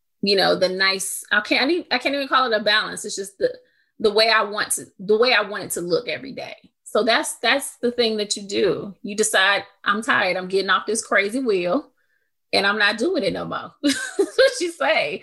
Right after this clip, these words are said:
"Or what do I want to do?" And then you go for that. <laughs>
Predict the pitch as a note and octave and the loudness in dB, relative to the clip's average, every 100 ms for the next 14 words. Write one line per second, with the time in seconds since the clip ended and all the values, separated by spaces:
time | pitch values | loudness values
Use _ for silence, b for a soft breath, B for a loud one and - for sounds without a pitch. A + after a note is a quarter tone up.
0 | B - A#3 B3+ B3 C4+ B3+ B3 A#3+ A#3+ | B 0 2 2 2 4 4 4 0 -4
1 | A#3+ C#4 A4+ A4 F4 D4 B B B A3 | -2 0 0 0 -4 -4 B B B -2
2 | G3+ A3 A#3+ A3 A#3+ A#3+ C4 B3 - - | 0 -2 -2 2 2 2 -2 0 -2 -6
3 | - | -10